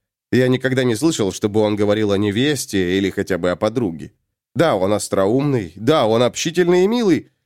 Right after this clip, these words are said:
и этот список приятных прилагательных можно продолжать до бесконечности, но в этом списке явно не хватало места для таких слов, как привлекательный, элегантный, смелый или «красивый».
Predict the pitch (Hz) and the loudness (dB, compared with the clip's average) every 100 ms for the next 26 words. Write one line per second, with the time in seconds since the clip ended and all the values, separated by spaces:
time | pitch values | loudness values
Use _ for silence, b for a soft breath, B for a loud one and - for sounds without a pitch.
0 | _ 170 180 180 170 - 196 185 156 - | _ 2 2 2 -2 -4 -2 0 -2 0
1 | 160 160 170 160 - 156 160 180 180 160 | 2 2 2 -2 0 0 2 0 0 0
2 | 151 135 151 135 143 135 131 131 147 127 | 0 0 -2 0 -2 -2 0 0 0 -2
3 | 139 143 - 180 185 123 - 82 - - | -2 -2 -2 0 2 0 -6 -10 -4 -6
4 | - b b _ - 208 185 190 170 - | -6 b b _ 0 2 2 0 -2 -2
5 | 190 175 160 165 170 147 135 127 127 147 | -2 0 2 2 2 2 0 0 0 0
6 | 123 117 135 131 110 107 107 113 104 135 | 0 2 0 0 -2 -2 -2 -4 -4 0
7 | 131 - 92 - 113 107 110 143 151 143 | 0 0 -4 -2 -2 0 -2 -2 0 0
8 | 135 107 95 87 90 92 117 127 113 92 | -2 -2 0 0 0 0 0 0 -2 -2
9 | 87 82 110 135 139 127 104 90 95 92 | -2 -2 0 0 2 0 -2 -2 -2 -4
10 | 101 104 - 107 82 73 - | -4 -4 -4 -4 -2 -4 -8